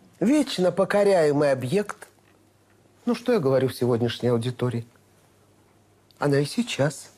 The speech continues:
не вполне для англичан спокойно, стабильно и благополучно.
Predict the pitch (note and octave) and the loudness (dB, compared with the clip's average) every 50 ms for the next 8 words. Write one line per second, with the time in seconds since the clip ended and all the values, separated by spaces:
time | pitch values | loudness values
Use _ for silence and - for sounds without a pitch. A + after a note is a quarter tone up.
0 | _ _ - _ _ _ _ _ _ _ _ _ _ _ _ _ _ _ _ _ | _ _ -20 _ _ _ _ _ _ _ _ _ _ _ _ _ _ _ _ _
1 | _ _ _ _ - C#3+ F3 - - - - C#3 D#3+ D3+ D3+ D#3 D3+ C3+ B2 - | _ _ _ _ -2 0 0 0 -2 -2 0 2 2 4 4 4 2 2 0 -2
2 | - - _ _ _ _ _ - - B2 D#3 D3 C#3+ C3 C#3 D3 C#3 - D#3 C3+ | -8 -20 _ _ _ _ _ -8 -2 0 2 2 2 2 2 0 0 0 0 0
3 | B2 - - - C#3 C3 C3+ - D#3 D#3 D3 C3+ B2+ - - - B2+ B2 A#2 C#3 | 0 -2 -4 -4 -4 -4 -2 0 2 2 2 2 0 -2 -2 -2 0 0 2 0
4 | C#3 B2+ B2+ B2+ A#2+ A2 A#2 A#2 A#2 B2 A2+ - C3+ B2+ B2+ B2 A#2 - - - | 2 2 2 0 0 0 -2 -2 -2 -2 -2 -2 -2 0 0 -2 -4 -6 -14 -18